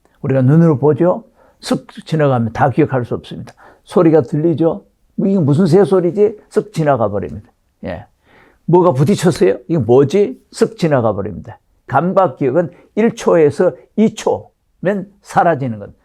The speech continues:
순간 기억입니다. 순간적인 주의력이 들어가면은 과거에 경험했던 것이 순간적으로 연결이, 에, 되면은 요거는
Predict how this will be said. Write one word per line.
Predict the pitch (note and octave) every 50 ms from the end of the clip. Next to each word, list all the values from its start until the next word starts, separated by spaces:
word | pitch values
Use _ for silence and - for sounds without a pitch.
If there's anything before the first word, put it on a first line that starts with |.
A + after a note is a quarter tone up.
| _ _
순간 | _ - - - - - - F#3 F3+ F3+ G3+ G3+ G3+ G3 D3
기억입니다. | C#3+ D3 C3+ A#2 - G2+ E2+ - - - - _ _ _ _ _ _ _ _
순간적인 | - - - - - F3+ D#3+ D#3+ D#3 D#3+ F3+ F3+ F#3 F3 F3 E3+ F3+ F3 -
주의력이 | - - - E3 E3+ F#3+ F3+ F3 E3+ D3 D3+ E3+ E3 D3+ - _ _ _ _
들어가면은 | - F3+ E3 D#3 C3 C3+ A2+ F#2+ D#2+ - G2+ A2+ C#3+ E3 - - _ _ _ _ _ _ - - _ _ _ _ _ _ _
과거에 | - - C#3+ D#3 F3+ E3 G3+ G#3 G#3 G#3 G3+ G3+
경험했던 | G#3 - G#3+ G#3+ G#3+ F#3+ F3 F3 F3 E3+ F3 E3
것이 | D#3+ D#3+ E3 F3+ E3 E3+ _ _
순간적으로 | - - - G#3 G#3 G3+ A#3 B3 B3+ G#3 A3 A3 G#3 A3+ A#3 A3+ G#3+ A3 _ _ _ _ _ _ -
연결이, | F3 F#3 F#3+ F#3 F3 D3+ D#3+ C#3+ B2 C3+ B2+ A#2+ - - - _ _ -
에, | - G2 F#2 D#2 C#2+ - G2+ F#2
되면은 | - D#3+ F#3 E3+ D3 B2 A2+ C#3 C#3+ C3
요거는 | A#2+ B2 C#3+ C#3 C3